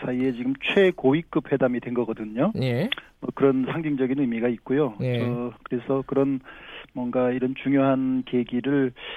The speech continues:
Speaker 1: 뭐 분기점이랄까, 또
Speaker 2: 음.
Speaker 1: 물꼬를 트는 그런 관계 전환의 모멘텀을 만드는 막 그런 것으로 좀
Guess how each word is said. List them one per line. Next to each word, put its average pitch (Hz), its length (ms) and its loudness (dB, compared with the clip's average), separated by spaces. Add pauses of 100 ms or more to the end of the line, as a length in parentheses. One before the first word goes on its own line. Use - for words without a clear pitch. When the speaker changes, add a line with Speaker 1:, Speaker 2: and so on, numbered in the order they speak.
(160)
Speaker 1:
뭐 151 140 -12
분기점이랄까, 139 1080 0 (160)
또 143 80 0
Speaker 2:
음. 139 100 0
Speaker 1:
물꼬를 131 420 2 (140)
트는 127 540 0
그런 123 500 0
관계 123 320 2
전환의 120 500 0
모멘텀을 131 1160 -2
만드는 120 480 0
막 135 180 -2
그런 143 720 0
것으로 123 320 -4
좀 117 240 -2